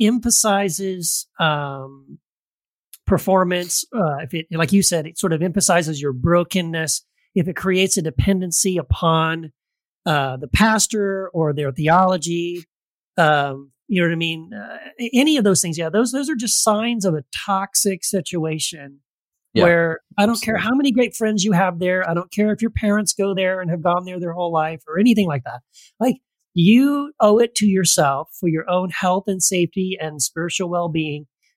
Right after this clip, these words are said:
Speaker 1: to run, run, run <laughs> as fast as you can away from that kind of a situation. Because I think until you get disconnected from that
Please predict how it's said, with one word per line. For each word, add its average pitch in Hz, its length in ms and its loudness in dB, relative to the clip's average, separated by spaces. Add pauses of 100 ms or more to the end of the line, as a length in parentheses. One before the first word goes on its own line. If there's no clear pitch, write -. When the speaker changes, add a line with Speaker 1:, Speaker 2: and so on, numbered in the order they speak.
(120)
Speaker 1:
to 165 380 0 (100)
run, 190 640 2
run, 226 500 2 (100)
run 185 580 0 (100)
<laughs> - 100 -16
as - 160 -4
fast - 320 -2
as 165 140 -2
you 202 100 4
can 175 520 -2 (420)
away 180 340 4
from 185 240 -2
that 160 240 4
kind 165 200 -6
of 147 60 -2
a 156 40 -6
situation. 160 560 0
Because 151 260 0
I 160 80 0
think 175 180 -4
until 262 440 2
you 240 200 2
get 214 360 -2 (720)
disconnected 190 1080 2
from 151 240 0
that 180 240 2